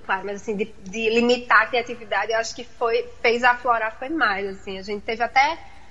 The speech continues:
mais tempo também, né, pra produzir, coisa que normalmente é mais difícil, então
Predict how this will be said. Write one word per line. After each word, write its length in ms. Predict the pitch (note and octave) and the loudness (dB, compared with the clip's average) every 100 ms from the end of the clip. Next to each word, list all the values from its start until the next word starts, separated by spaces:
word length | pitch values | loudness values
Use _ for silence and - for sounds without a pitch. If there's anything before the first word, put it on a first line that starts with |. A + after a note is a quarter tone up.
| - - - - - | -18 -18 -18 -18 -6
mais 400 | A#3 A#3+ A#3+ - | 4 6 6 -2
tempo 480 | - B3 B3+ D4+ C4+ | -4 -2 -2 -4 -10
também, 600 | A#3+ B3 A3+ G3 G#3 C4 | -10 -10 -8 -8 -8 -8
né, 260 | A3+ G3+ B3 - | -6 -4 -6 -4
pra 140 | A3+ | -6
produzir, 720 | G3+ A3 G#3 A3+ F3+ F#3 G3+ G#3 | -4 -8 -6 -8 -8 -6 -6 -2
coisa 240 | G#3+ G#3 | -2 -2
que 80 | G3+ | -2
normalmente 480 | G#3 A3+ A3 G#3 G#3 | 2 2 2 0 2
é 100 | G#3+ | 2
mais 220 | G#3+ G3+ | 4 0
difícil, 520 | G#3+ B3 - G3+ G3+ G#3+ | 0 -8 -6 -6 -2 0
então 300 | G#3+ G#3+ | 4 2